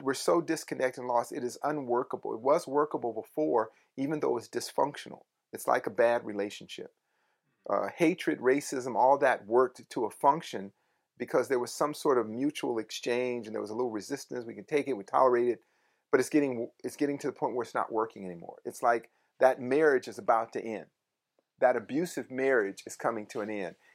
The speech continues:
And we all know divorce is the worst time. When it finally ends,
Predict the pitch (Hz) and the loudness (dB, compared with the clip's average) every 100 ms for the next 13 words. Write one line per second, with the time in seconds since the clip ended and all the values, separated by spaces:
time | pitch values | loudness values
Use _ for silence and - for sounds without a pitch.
0 | - 104 135 147 131 120 123 120 104 104 | -8 -4 0 2 2 2 2 2 0 -6
1 | 127 127 120 - - 101 107 104 - - | -4 -2 -4 -8 -12 -6 -4 -4 -8 -10
2 | - _ _ _ _ - 117 113 - 143 | -10 _ _ _ _ -4 -2 -2 2 4
3 | 151 156 143 135 147 160 165 | 4 0 -6 -4 -4 -6 -12